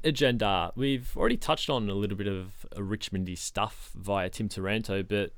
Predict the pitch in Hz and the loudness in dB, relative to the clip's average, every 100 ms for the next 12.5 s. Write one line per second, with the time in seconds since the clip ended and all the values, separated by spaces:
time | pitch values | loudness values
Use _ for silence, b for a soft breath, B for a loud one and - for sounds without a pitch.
0 | - - 127 120 123 110 98 - - 117 | -14 -2 0 2 2 0 0 -4 -6 0
1 | 127 160 180 127 104 92 101 - 98 87 | 4 4 6 4 4 2 0 0 -4 -4
2 | - - 90 104 180 - 90 85 110 - | -10 -8 0 2 2 0 -2 0 -2 0
3 | 135 165 123 117 123 110 104 95 107 104 | 2 2 4 2 4 2 2 2 0 2
4 | 98 92 - 98 - 98 98 b b b | 0 -2 0 0 0 -2 -2 b b b
5 | b - 95 95 92 98 101 98 92 95 | b -4 0 0 2 2 2 2 2 2
6 | 92 92 90 - 98 95 90 85 - 95 | 2 0 -4 -6 -2 -2 -4 -4 0 0
7 | 98 - - - - 98 90 90 92 101 | 0 -4 -12 -14 -4 -2 0 -2 0 0
8 | 92 98 104 101 98 92 87 - - 95 | 2 0 0 0 2 2 -2 -6 -2 2
9 | 104 98 92 - 92 - 185 - 98 107 | 2 0 -4 0 -2 2 0 2 2 4
10 | 117 107 98 107 139 139 139 143 117 120 | 4 2 2 2 2 2 2 2 2 2
11 | 123 101 113 95 - 113 139 120 147 127 | 0 -2 -4 -4 0 2 4 6 6 8
12 | 113 - 139 123 123 | 4 6 6 6 2